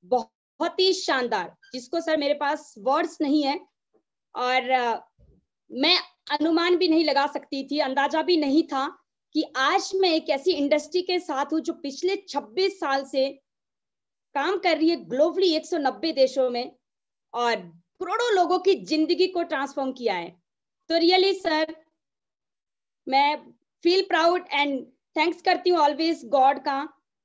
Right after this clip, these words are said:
कि गॉड इतना शानदार प्लेटफॉर्म मुझे मिला और इतनी जबरदस्त प्लेटफॉर्म, एक अपॉर्चुनिटी जो मुझे मिली, सर मेरे पास वर्ड्स नहीं है। मैं कंपनी की बात करूँ, प्रोडक्ट की बात करूँ,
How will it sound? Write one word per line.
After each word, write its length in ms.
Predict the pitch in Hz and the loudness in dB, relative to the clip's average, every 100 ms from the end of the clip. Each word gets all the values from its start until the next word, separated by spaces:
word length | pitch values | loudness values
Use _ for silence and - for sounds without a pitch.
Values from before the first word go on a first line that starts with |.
| - | -8
कि 100 | 294 | -2
गॉड 440 | 285 302 330 339 - | 2 2 2 -2 -6
इतना 380 | - _ 349 359 | -14 _ -4 -4
शानदार 560 | 370 311 294 302 302 | -4 -4 -4 0 0
प्लेटफॉर्म 520 | 311 285 269 285 320 285 | 0 -2 -2 -4 -6 -4
मुझे 280 | 285 339 320 | -2 -2 -2
मिला 340 | 277 262 269 | -2 -2 -2
और 100 | 285 | -2
इतनी 320 | 277 _ 330 285 | -4 _ -4 -2
जबरदस्त 480 | 269 269 247 277 - | -4 -4 -6 -8 -8
प्लेटफॉर्म, 500 | 269 247 254 285 294 - | -6 -6 -6 -6 -6 -6
एक 240 | 262 - 254 | -10 -4 -4
अपॉर्चुनिटी 640 | 262 349 359 330 339 339 | -4 -6 -2 -2 0 -2
जो 120 | 302 | -2
मुझे 260 | 269 269 311 | -4 -4 -4
मिली, 240 | 262 269 349 _ _ _ _ _ _ - | -4 -8 -12 _ _ _ _ _ _ -4
सर 140 | 208 | -2
मेरे 180 | 302 294 | 0 -2
पास 380 | 311 285 294 - | -2 -4 -4 -6
वर्ड्स 280 | 254 254 247 | 0 0 0
नहीं 260 | 247 220 196 | -8 -6 -6
है। 160 | 170 _ _ _ _ _ _ _ _ | -8 _ _ _ _ _ _ _ _
मैं 180 | - 269 | -4 -2
कंपनी 380 | 277 277 277 330 | -2 -6 -2 -2
की 160 | 330 339 | 0 -2
बात 240 | 294 294 | 0 -2
करूँ, 240 | - 302 320 | -2 -2 0
प्रोडक्ट 400 | 294 254 285 - | -2 -2 -6 -6
की 80 | 311 | -6
बात 340 | 233 254 277 - | -4 -4 -6 -4
करूँ, 300 | 262 277 | -4 -4